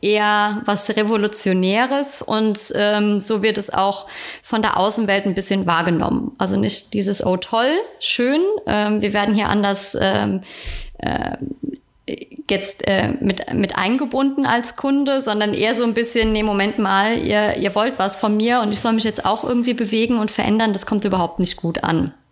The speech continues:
ne? Ähm, in anderen Bereichen wiederum, ähm, schönes Beispiel aus dem, äh, aus dem Baubereich. Ähm,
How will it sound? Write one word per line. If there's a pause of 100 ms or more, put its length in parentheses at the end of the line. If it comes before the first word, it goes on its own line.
ne? (760)
Ähm, (460)
in
anderen
Bereichen
wiederum, (1000)
ähm,
schönes
Beispiel
aus
dem,
äh,
aus
dem
Baubereich. (440)
Ähm,